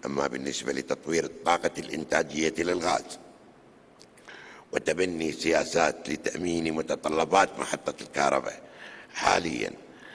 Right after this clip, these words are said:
ومستقبلًا، فإن القطاع، قطاع الاستكشاف والإنتاج يعمل بشكل حثيث على رفع إنتاج، إنتاجه من الغاز الحر.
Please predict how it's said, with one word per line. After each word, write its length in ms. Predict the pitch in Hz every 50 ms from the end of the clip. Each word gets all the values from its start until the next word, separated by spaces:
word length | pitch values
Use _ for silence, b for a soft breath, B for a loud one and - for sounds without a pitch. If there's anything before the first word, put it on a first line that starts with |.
| B B B B B B B B B
ومستقبلًا، 760 | - 87 87 82 - - - 82 - - 73 73 64 64 64 60 - -
فإن 240 | 69 67 76 73 73
القطاع، 460 | 73 69 - - - - 76 78 - - - - -
قطاع 300 | 71 - 76 76 - -
الاستكشاف 800 | 73 65 - - - - 67 - - - 76 80 71 - -
والإنتاج 600 | 64 65 - - 64 58 - - - 78 78 73 - - - B B B B B B B B -
يعمل 400 | 80 - - - 76 73 69 65
بشكل 680 | 64 58 67 - - 85 - - - - 71 71 69 -
حثيث 680 | - - - - 73 78 82 78 - - 69 67 -
على 300 | - 69 69 71 71 71
رفع 260 | 71 85 80 - - - -
إنتاج، 320 | 69 - - - 60 65 - - - - - -
إنتاجه 680 | 76 71 - - 78 78 78 - 57 57 64 69 69 65 - B B B B B B B B B B -
من 120 | 78 73
الغاز 440 | 73 69 67 64 71 76 71 - 69
الحر. 280 | 64 - - - 65